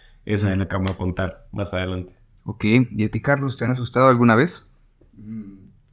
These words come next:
Speaker 3: susto como tal, no sé, porque, bueno, estamos en otros estados de conciencia, ¿verdad? O sea,
Speaker 2: Ah.
Speaker 3: me refiero a desvelado.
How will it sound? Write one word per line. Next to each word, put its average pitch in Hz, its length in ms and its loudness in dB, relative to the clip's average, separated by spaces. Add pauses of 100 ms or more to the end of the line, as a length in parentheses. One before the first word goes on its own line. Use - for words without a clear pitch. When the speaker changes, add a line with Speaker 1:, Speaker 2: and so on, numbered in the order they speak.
(140)
Speaker 3:
susto 151 320 -14
como 120 220 -2
tal, 139 360 2
no 131 120 0
sé, 117 320 0 (160)
porque, - 340 -6 (760)
bueno, 120 320 -2 (300)
estamos 123 300 0
en 123 60 0
otros 120 180 -4
estados 117 240 -2
de 113 80 -4
conciencia, 113 500 -6
¿verdad? 95 260 -16 (280)
O - 80 -16
sea, - 140 0
Speaker 2:
Ah. 131 600 8
Speaker 3:
me 131 100 4
refiero 139 440 0
a 131 120 -2
desvelado. 123 640 -2